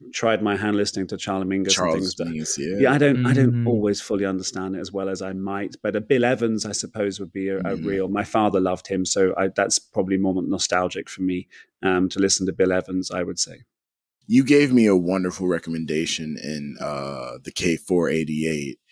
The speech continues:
Speaker 2: I was wondering if you'd be interested in a recommendation from me.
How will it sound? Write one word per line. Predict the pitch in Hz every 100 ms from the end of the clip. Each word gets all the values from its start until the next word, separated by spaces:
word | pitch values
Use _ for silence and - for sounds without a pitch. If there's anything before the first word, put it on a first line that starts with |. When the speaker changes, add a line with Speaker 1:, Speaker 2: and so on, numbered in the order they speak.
| - _ 90
Speaker 2:
I |
was | 92
wondering | 104 120 135 107 95 73
if | 85 -
you'd | 104 87
be | 90
interested | 87 - - 87
in | 80
a | 80
recommendation | 76 - 78 76 78 76
from | 76 - 78 78
me. | 87 78 69